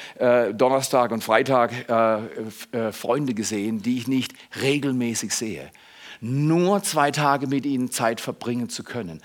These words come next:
hat mein Leben total bereichert. Leben in Gemeinschaft. Außergewöhnliche Gewohnheit, nicht weil's schwierig ist, sondern weil's nicht mehr üblich ist. Mache üblich, was bei Jesus üblich war.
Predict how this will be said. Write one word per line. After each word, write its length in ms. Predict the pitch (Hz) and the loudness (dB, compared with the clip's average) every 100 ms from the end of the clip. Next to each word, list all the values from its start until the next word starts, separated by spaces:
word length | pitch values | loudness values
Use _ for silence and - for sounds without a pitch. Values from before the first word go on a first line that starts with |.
| - | -12
hat 220 | - 107 | -8 -4
mein 220 | 98 95 87 | -2 -2 -4
Leben 640 | 90 101 110 85 82 80 - | -4 -2 -2 -4 -8 -12 -10
total 720 | - 90 - - 98 73 64 65 | -8 -6 -8 -4 -4 -4 -6 -12
bereichert. 520 | - 73 67 - - _ _ _ _ _ _ _ _ _ _ _ _ _ _ _ _ _ | -12 -12 -12 -16 -20 _ _ _ _ _ _ _ _ _ _ _ _ _ _ _ _ _
Leben 360 | 87 107 110 110 | 0 0 0 -2
in 60 | |
Gemeinschaft. 560 | 113 98 82 - - - _ - | -4 -6 -8 -10 -14 -20 _ 4
Außergewöhnliche 840 | 147 190 196 170 165 190 185 165 | 6 8 6 6 6 6 4 0
Gewohnheit, 600 | 151 160 214 240 233 226 - - | 2 6 6 8 8 6 2 6
nicht 180 | 220 214 | 6 8
weil's 200 | 175 - | 6 6
schwierig 320 | 214 285 175 | 6 6 8
ist, 180 | 180 185 | 6 6
sondern 240 | 180 175 - | 4 2 4
weil's 220 | 175 175 185 | 6 6 6
nicht 100 | 175 | 6
mehr 140 | 170 | 6
üblich 300 | 262 285 240 | 6 6 4
ist. 320 | 220 - - - - | 4 2 -10 -20 -12
Mache 380 | 135 208 277 277 240 | 4 8 8 8 8
üblich, 560 | 277 302 302 165 190 - - | 8 8 8 4 4 0 2
was 160 | 220 220 | 4 6
bei 80 | |
Jesus 360 | 247 294 285 285 | 6 6 6 4
üblich 380 | 277 247 254 220 | 2 2 2 4
war. 200 | 175 | 4